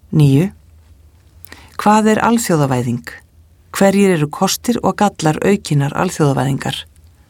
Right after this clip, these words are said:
Tíu. Hvað þýðir hugtakið kreppa? Er kreppa á Íslandi? Rökstyddu svarið. Ellefu.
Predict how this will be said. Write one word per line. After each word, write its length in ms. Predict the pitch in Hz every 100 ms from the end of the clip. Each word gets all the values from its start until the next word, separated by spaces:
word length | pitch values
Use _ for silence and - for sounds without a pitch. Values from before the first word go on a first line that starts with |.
| - - - _ - - _ -
Tíu. 300 | 143 131 196 - _ _ - _ -
Hvað 220 | - 214 214
þýðir 320 | 269 254 202 220
hugtakið 340 | 190 151 143
kreppa? 380 | 170 147 - - - - _ _ _ _ - _ -
Er 160 | 160
kreppa 420 | 147 185 190 - 196
á 60 |
Íslandi? 480 | 214 - 135 120 123 - _ _ - _ - -
Rökstyddu 560 | 180 196 190 - 135 -
svarið. 400 | 139 113 113 - _ _ _ _ _ _ _ _ - - _ _ _ - - -
Ellefu. 460 | 151 147 139 202